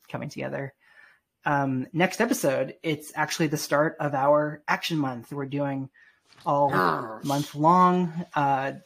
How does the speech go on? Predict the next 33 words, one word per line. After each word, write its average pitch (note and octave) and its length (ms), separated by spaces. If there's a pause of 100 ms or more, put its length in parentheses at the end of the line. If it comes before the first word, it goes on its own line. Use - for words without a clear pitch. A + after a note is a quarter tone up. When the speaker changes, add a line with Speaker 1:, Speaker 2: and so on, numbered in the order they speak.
Speaker 1:
very, D3+ 340
very D3 280
exciting C#3+ 560 (360)
to D3 100
do C#3+ 260
a C#3 120
themed C#3+ 360
month C#3+ 340
once C#3+ 200
again, C#3 340
similar C#3 560 (320)
to D#3+ 100
when C#3+ 200
we C#3 120
did C#3 220
Horror C#3+ 320
Month. F3+ 280 (320)
Um, C#3 420 (480)
to E3+ 80
start A#3 220
things F#3 200
off, F3+ 440 (560)
uh, C#3+ 460 (380)
Joan G3 220
Johans F3 580
will D3 100
be C#3 120
back C#3 560
for C3+ 460 (140)
Salt, - 560 (560)
the C#3 280
Angelina D3 400
Jolie C#3+ 520